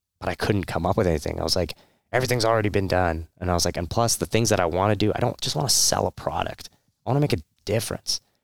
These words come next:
And I, I needed that meaning and purpose. And, and so, um, I, I started skateboarding again. And my, my graduating photo of me from U S C is me on a skateboard and I'm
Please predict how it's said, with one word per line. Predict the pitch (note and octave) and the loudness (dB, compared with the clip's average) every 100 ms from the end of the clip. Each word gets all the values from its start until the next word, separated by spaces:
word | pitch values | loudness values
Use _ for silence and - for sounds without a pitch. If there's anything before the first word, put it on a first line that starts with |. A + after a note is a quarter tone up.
| _ _ _ _ | _ _ _ _
And | F#2+ | -2
I, | F#2 F2+ | 0 0
I | F2+ | -2
needed | F2+ A2 F#2 | 0 2 0
that | D#2+ D#2 | -2 -4
meaning | E2 G2 G2 | -2 2 2
and | C#2+ | -2
purpose. | - G2+ G#2+ C#2 - | -4 -4 -2 -2 -2
And, | F2 E2 - | -2 -6 -10
and | - F#2 | -8 -2
so, | - F#2 F2+ F2 - _ _ _ _ _ _ - | 0 0 -2 -6 -10 _ _ _ _ _ _ -8
um, | F2+ F2+ - E2 _ _ _ _ _ _ _ _ - - _ _ _ _ _ - | -6 -6 -10 -16 _ _ _ _ _ _ _ _ -20 -20 _ _ _ _ _ -10
I, | E2+ | -6
I | - | -2
started | - - F2 - | 0 0 0 2
skateboarding | G#2 G#2+ E2+ E2 | 2 0 -2 -4
again. | D#2+ F2 E2+ - | -4 -4 -4 -4
And | F#2+ F#2 | -2 2
my, | E2+ D#2+ | 2 0
my | - E2+ | -2 -4
graduating | D#2+ F2+ G2+ G2+ F#2+ | 0 0 2 2 2
photo | E2+ F2 G2 E2+ | 0 0 2 2
of | |
me | E2 | 0
from | E2 - | -4 -4
U | D#2+ | -4
S | E2 - | -2 0
C | C3 F#2+ | 2 0
is | D2+ | 0
me | D#2+ E2 | 0 0
on | D#2+ D#2+ | -2 -4
a | |
skateboard | D#2 F2+ F2+ F2 E2 E2 | -2 -2 -2 0 -2 -2
and | |
I'm | E2 | -6